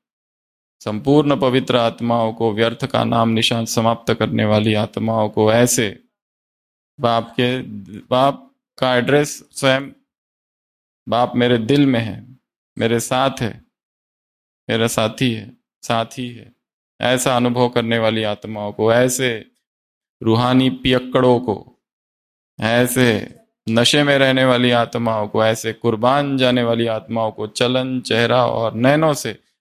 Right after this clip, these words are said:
बाप को प्रत्यक्ष करने वाली आत्माओं को, ऐसे, ऐसे सन शोज फादर वाली आत्माओं को, ऐसे संपूर्ण पवित्र आत्माओं को, ऐसे,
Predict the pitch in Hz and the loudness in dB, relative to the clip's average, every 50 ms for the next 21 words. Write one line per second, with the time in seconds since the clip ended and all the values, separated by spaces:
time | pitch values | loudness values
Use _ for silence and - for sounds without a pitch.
0 | _ - - 113 120 127 - - - 123 104 - 117 113 - _ - 151 143 - | _ -6 -2 0 0 0 -2 -2 -4 -4 -4 -4 -6 -8 -6 _ -4 -2 0 0
1 | - - 135 - - 117 113 117 117 113 110 110 110 110 110 110 107 104 - - | 0 0 0 0 0 0 0 2 2 2 2 2 2 2 2 2 0 -2 -2 -4
2 | 117 110 107 107 104 104 - 110 104 104 110 123 127 131 127 - 131 110 101 - | -4 -2 -2 -2 -2 -2 -2 0 0 2 2 2 2 2 2 0 0 -2 -2 -4
3 | - _ _ _ _ _ _ _ _ _ _ _ _ _ _ _ _ _ _ - | -10 _ _ _ _ _ _ _ _ _ _ _ _ _ _ _ _ _ _ -6
4 | - 113 117 120 120 117 - - 123 117 110 110 107 104 107 110 - 120 117 117 | -2 0 2 2 2 0 2 2 2 4 4 2 0 -2 -6 -4 -4 -2 -2 -2
5 | 117 110 - 123 113 110 110 - - - 113 117 117 117 117 113 110 107 107 110 | -2 -2 -2 -4 -4 -4 -6 -8 -4 -2 0 0 2 2 2 2 2 2 2 0
6 | 110 110 107 107 - - 110 110 110 107 101 101 98 - - 98 101 101 107 117 | 0 -2 -2 -4 -4 -6 -4 -4 -2 -2 -4 -6 -6 -6 -4 -2 0 2 2 2
7 | 123 120 - - 123 110 107 117 - _ _ _ _ _ _ _ _ _ _ _ | 2 0 0 0 -2 -2 -4 -10 -18 _ _ _ _ _ _ _ _ _ _ _
8 | _ _ _ _ _ _ - - - 123 117 117 123 - 147 151 147 139 139 135 | _ _ _ _ _ _ -10 -6 -4 -2 -2 -2 0 2 4 4 4 4 2 0
9 | 127 135 127 123 127 123 127 123 123 120 117 120 - 120 120 120 117 117 113 113 | 0 2 2 2 2 2 2 0 2 0 0 -2 -2 -2 -2 0 0 -2 -2 -2
10 | 117 113 110 113 110 110 120 120 123 120 - 123 120 117 113 113 123 127 | 0 0 2 2 4 4 4 2 2 0 0 0 0 0 0 -4 -8 -12